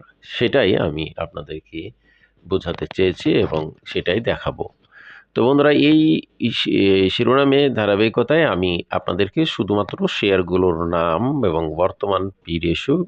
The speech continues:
আপনাদের সামনে উল্লেখ করছি। তো প্রথম যেই শেয়ারটি, এ, আমরা উল্লেখ করব,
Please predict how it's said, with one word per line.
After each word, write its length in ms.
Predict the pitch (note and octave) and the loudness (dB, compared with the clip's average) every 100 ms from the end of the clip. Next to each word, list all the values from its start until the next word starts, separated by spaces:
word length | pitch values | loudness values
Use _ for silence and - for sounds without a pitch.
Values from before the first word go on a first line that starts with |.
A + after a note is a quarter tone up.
| - _ _ _ | -8 _ _ _
আপনাদের 380 | - F#2 D2+ C#2+ | -8 -6 -4 -6
সামনে 460 | - - D2+ C2+ - | -8 -6 -6 -6 -8
উল্লেখ 280 | - E2 D2 - | -6 -6 -8 -8
করছি। 460 | E2 - - G#2 D#2+ _ - - - - - _ | -10 -8 -4 -4 -4 _ -20 -20 -20 -20 -20 _
তো 80 | - | -8
প্রথম 520 | - E3+ E3+ F3+ G3 E4 - G#2 | 0 0 4 2 2 -2 -4 0
যেই 260 | G2 G#2+ | 4 4
শেয়ারটি, 580 | A#2+ - G#2 - G2 D#2 - _ _ - | 2 2 0 0 0 0 -4 _ _ -4
এ, 300 | G2 F2 E2+ - | 0 2 0 -2
আমরা 460 | F2+ D#2+ D#2+ D#2 - - | -2 2 2 2 -2 -6
উল্লেখ 300 | - F#2+ G2 - | -2 0 0 0
করব, 480 | B2+ C#3+ F#3 G3 | 0 2 2 2